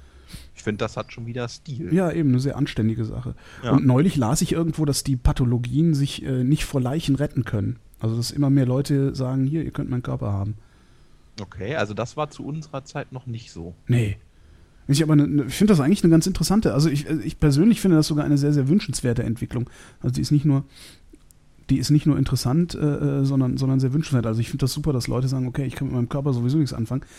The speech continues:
Speaker 2: Also wenn ich tot bin, dann kriege ich eh nichts mehr mit. Ne, dann, äh, dann kann auch jeder gerne, äh, mit meinen Innereien rumspielen, wenn er da Bock drauf hat.
Speaker 1: Aber da steht für mich dann trotzdem die Organspende ein bisschen höher.
Speaker 2: N-, ja,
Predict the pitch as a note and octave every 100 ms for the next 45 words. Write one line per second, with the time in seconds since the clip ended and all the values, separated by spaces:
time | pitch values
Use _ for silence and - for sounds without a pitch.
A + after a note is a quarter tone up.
0 | - - C3 B2+ C#3 C#3 - D#3+ F3 -
1 | B2+ C#3 - C#3 - F3+ C3 - A2 C3+
2 | - - _ - D#3+ - C3+ - _ -
3 | C#3 - C#3 C3 C#3 B2+ B2+ C3+ - _
4 | - C3+ C3 C3+ C#3 C3+ B2+ B2+ - -
5 | - - - B2 A#2+ B2 - C3 A#2+ C3+
6 | C3 B2 D3 A#2+ A2 A2 G#2+ - A2 G#2
7 | G#2 G#2 G#2+ G#2 - G#2+ A#2+ - - _
8 | _ - G#2 G#2+ G#2 F#2+ G#2 - A2+ A2+
9 | - G#2 A2 - G#2 G#2 - A#2 - -
10 | G#2 G#2 G2+ - G#2 G2 G2+ G#2+ - -
11 | F#2+ F#2 F#2 F#2 F#2 - _ - F2 F#2
12 | - F#2 A2 F#2+ F2+ F2+ - _ _ -
13 | - - - - - C#3 F#3 C#3 C3+ G3
14 | C#3+ B2